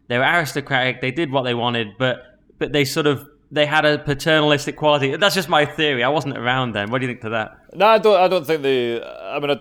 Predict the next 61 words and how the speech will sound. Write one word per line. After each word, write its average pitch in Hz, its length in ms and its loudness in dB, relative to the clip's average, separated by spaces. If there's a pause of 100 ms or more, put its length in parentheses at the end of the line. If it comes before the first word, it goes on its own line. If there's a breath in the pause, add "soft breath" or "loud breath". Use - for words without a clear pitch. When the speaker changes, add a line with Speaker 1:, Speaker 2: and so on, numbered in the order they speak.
(160)
Speaker 2:
I 135 40 0
don't 147 200 0
think 135 180 -4
it - 20 0
was 120 140 -6
a, 120 340 0
a 127 80 -2
better 127 260 0
system, 135 320 -6
and 120 80 -2
I 123 60 -4
don't 160 160 -2
think 151 140 -6
the 123 60 -6
world 127 380 0
was 120 140 -8
better 135 520 2 (120)
in 117 220 -10
nineteen 131 480 -6
fourteen 120 680 -4 (120)
than 120 140 -4
it, 120 160 -4
than - 200 -4
it - 160 -2
is 156 120 0
now. - 680 0
<laughs> - 40 -16
Speaker 1:
No, 202 180 4
but - 60 -6
prior 240 300 4
to 185 60 2
that, 156 120 2
wasn't, 185 200 2
Speaker 2:
I - 20 4
mean, - 80 -4
Speaker 1:
wasn't 233 240 2
Britain's 220 280 0
best 311 260 4
Speaker 2:
man, - 0 -
they 320 80 2
Speaker 1:
time, 311 160 6
Speaker 2:
didn't - 40 2
even 285 160 4
Speaker 1:
like, - 20 6
Speaker 2:
have 220 160 2
PlayStation. 180 300 6
Speaker 1:
the - 120 4
Edwardian 180 340 4
era? 156 280 -2 (220)
Huh? - 100 -4
Speaker 2:
We 285 60 0
got 226 180 0
PlayStation 220 540 0
five 226 340 4
now. 160 140 2
They 247 220 -2
didn't 226 180 -6
even 190 160 -6
have 160 140 -4
PlayStation 185 600 0
one. 175 280 -2